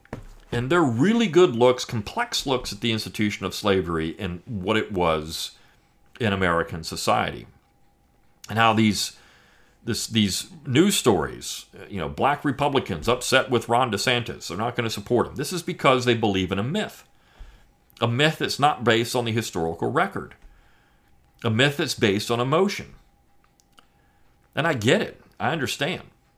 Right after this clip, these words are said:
I understand why that myth would be popular, why that myth would be powerful politically. But the fact is, when you look at the historical record, it's much more complex. And historians know this.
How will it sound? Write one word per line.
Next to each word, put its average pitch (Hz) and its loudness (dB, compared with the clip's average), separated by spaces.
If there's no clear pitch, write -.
I 95 -6
understand 127 -2
why 101 4
that 98 -2
myth 92 0
would 90 -6
be 87 -2
popular, 127 -2
why 95 -2
that 104 0
myth 107 0
would 98 -10
be 92 -4
powerful 113 0
politically. - -2
But 104 -2
the 101 -6
fact 208 2
is, 85 -8
when 107 -2
you 120 4
look 139 2
at 113 2
the 110 -2
historical 110 2
record, 185 0
it's - -6
much 160 0
more 131 0
complex. - -12
And 143 2
historians 208 4
know 220 4
this. - -2